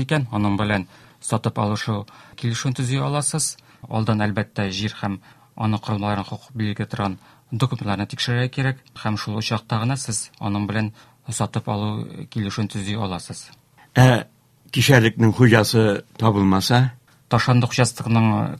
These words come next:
Speaker 1: кешесе үлсә яки ул юк икән, әлеге җир участогы милек варислар милкенә күчкән булырга мөмкин. Хәтта алар үз хокукларын теркәмәсәләр дә ген, ә алар булмаганда ул муниципалитет милкенә күчә.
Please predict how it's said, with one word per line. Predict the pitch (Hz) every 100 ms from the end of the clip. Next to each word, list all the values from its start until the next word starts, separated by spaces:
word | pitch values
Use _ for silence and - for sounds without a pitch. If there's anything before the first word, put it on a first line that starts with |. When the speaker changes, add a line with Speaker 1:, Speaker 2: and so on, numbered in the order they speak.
| -
Speaker 1:
кешесе | - 123 113 104 -
үлсә | 110 107 - - 120 127 110
яки | 98 - 95 90 92 95 135 -
ул | - 95
юк | 92 101 110
икән, | 135 135 131 - -
әлеге | - 107 110 101 104 98 101 - - -
җир | 110 101 101
участогы | - 101 - 104 101
милек | 101 101 107 -
варислар | 107 101 117 113
милкенә | 117 113 120
күчкән | 127 - 135 131 - - _ -
булырга | 123 123
мөмкин. | 127 127 139 131 - - -
Хәтта | 113 - 107 101
алар | 104 104 - - _ _
үз | 120 -
хокукларын | - - 117 101 -
теркәмәсәләр | 107 107 104 101 113 110
дә | 131
ген, | 139 143 -
ә | 107 95
алар | 101 107
булмаганда | 117 120 113 127 127 123
ул | 107 107 - - -
муниципалитет | 107 104 - 98 101 117 -
милкенә | 120 117 127 131 131 - - -
күчә. | 131 - 131